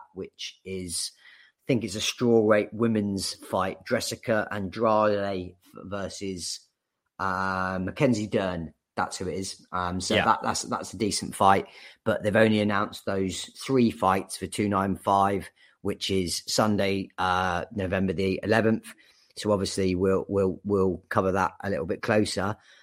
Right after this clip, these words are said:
Speaker 1: But they've announced the full card, or the full, full main card anyway, for, uh, two nine six, haven't they? Which is a bit,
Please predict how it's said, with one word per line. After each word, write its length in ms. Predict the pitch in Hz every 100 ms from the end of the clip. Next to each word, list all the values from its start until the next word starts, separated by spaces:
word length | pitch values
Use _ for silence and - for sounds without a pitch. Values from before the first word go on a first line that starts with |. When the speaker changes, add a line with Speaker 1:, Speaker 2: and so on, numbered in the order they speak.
| _ -
Speaker 1:
But 220 | 107 -
they've 140 | 110 104
announced 500 | 104 107 107 - -
the 80 |
full 540 | 104 - 120 110 104 - _ _
card, 540 | - 139 107 92 95 - -
or 120 | 92
the 80 | 92
full, 340 | - 110 95
full 260 | - - -
main 360 | 104 107 104 101
card 320 | 98 92 95
anyway, 500 | 107 104 85 92 90 - _ _
for, 580 | - 101 98 98 98 -
uh, 300 | 98 95 95 -
two 160 | 131 117
nine 220 | 104 98
six, 460 | - 110 - - -
haven't 220 | 98 101
they? 220 | 92 90 -
Which 260 | 98 - -
is 140 | 110
a 40 | 92
bit, 280 | 117 -